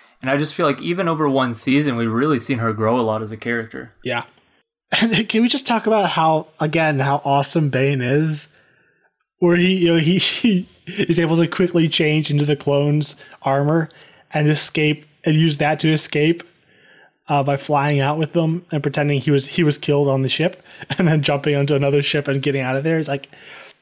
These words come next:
Speaker 2: this, like, you can't beat this guy. He's, he's, he's better than you. Just accept it.
Speaker 1: That's what's so cool. Like, you think about that from his position. Like, he's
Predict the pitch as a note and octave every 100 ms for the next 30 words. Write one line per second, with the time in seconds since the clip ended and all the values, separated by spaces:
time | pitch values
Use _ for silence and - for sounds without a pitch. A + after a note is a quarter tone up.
0 | _ - - F#3+ G3+ - G#3+ G3 F3+ G3
1 | G3 - A3 G3+ G3+ D#3+ E3+ E3+ C#3 -
2 | B2 G#2+ A2+ D#3 F#3 F3 F3+ F3+ D3+ D3+
3 | F3 E3+ C#3 C3 C#3 - - E3 D3 B2
4 | A2 - _ _ _ - G#3 C#4+ - -
5 | D#3 - F#3 C3+ A#2+ - - _ D3+ D3
6 | G3 F3 D3 C#3 C#3+ C#3+ C#3+ C#3 B2 G#2+
7 | C#3 C3+ - - A#2+ A#2 A#2 - A2 A2
8 | A2+ A2 - _ _ _ _ _ _ _
9 | _ _ - - D#3+ D3+ -